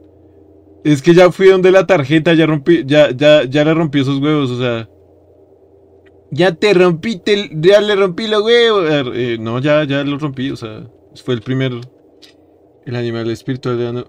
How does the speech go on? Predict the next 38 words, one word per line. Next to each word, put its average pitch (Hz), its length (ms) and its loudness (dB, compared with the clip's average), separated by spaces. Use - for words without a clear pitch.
es - 140 -14
el 117 120 -10
topo 120 340 -6
de 123 80 -4
nariz 117 280 -8
de 113 60 -8
estrella 117 340 -10
porque 123 300 -12
nadie 107 200 -10
se 123 140 -10
ubica 117 260 -6
tan 120 140 -10
horrible 107 260 -10
como 117 200 -8
él. 117 100 -14
Exacto, 98 500 -14
exacto. 113 580 -8
Exacto, 135 380 -4
ya 147 180 0
puedo 156 140 0
hacer 151 180 0
el 151 60 -2
cosplay 160 340 -2
de 151 140 0
Zoro, 120 280 -2
literalmente, 110 680 -8
ya, 113 420 -6
ya, 127 260 -2
ya 131 160 0
me 135 120 -4
queda. 120 360 -6
Vea, 156 200 2
ya, 170 240 4
ya 160 140 2
rompí 165 280 0
esto, 175 260 0
o 131 40 -8
sea. 117 280 -6